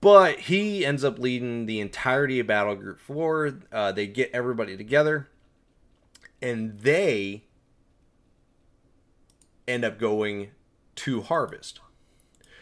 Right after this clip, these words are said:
Now, while fucking around and finding out, they come up with what's called a, when they arrive at Harvest, let me kind of restructure myself.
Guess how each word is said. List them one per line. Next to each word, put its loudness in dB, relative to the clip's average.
Now, -2
while -2
fucking -4
around 0
and -6
finding -4
out, -2
they 2
come -8
up -6
with -8
what's -14
called -4
a, -6
when 0
they 0
arrive 2
at -2
Harvest, -8
let -8
me -8
kind -8
of -14
restructure -8
myself. -14